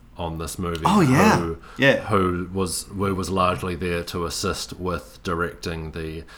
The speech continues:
Speaker 1: Indian cast for whom, for whom English was not such a strength.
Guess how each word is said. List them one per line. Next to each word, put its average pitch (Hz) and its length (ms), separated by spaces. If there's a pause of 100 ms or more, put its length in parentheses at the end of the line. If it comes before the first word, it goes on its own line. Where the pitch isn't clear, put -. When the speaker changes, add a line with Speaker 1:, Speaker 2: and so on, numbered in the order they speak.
(180)
Speaker 1:
Indian 92 500
cast - 540
for 80 300
whom, 80 540
for 85 200
whom 85 220
English 85 420
was 80 240
not - 440 (340)
such - 420
a 82 60
strength. 90 480